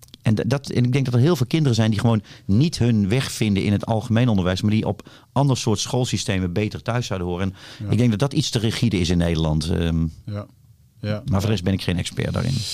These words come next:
Speaker 2: Nee, maar je hebt wel, nou ja, je bent expert van je eigen, eigen opvoedkundige ervaringen, toch? Dan, eh,
Speaker 1: Ja.
Speaker 2: Toen was het interessant wat je zei over dat stukje interesse.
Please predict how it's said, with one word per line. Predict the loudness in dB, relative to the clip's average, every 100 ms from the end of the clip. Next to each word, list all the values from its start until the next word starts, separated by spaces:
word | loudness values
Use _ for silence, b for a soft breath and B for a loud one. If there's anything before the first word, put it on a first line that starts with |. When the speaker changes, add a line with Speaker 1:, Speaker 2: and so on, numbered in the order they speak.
| -8 -10 -2
Speaker 2:
Nee, | 0 2
maar | 2
je | 0
hebt | 0
wel, | 0 -2
nou | -2
ja, | -4
je | -4
bent | -6 -8
expert | -8 -6 -4 -4
van | -6
je |
eigen, | -6 -6 -8 -10 -12 -14
eigen | -10 -10 -8 -10
opvoedkundige | -12 -16 -16 -10 -8 -8 -10 -10 -10 -10
ervaringen, | -8 -8 -8 -10 -12
toch? | -14 -16 -16
Dan, | -14 -10
eh, | -4
Speaker 1:
Ja. | -2 -4 -8 _ _ _ _ b b -16 -12
Speaker 2:
Toen | -2 2
was | 2 0 0
het | -2 -2
interessant | -8 -2 -2 0 0
wat | 0
je | 0
zei | 0 0
over | 0 0
dat | -2
stukje | -2 -4 -4
interesse. | -4 -4 -2 -4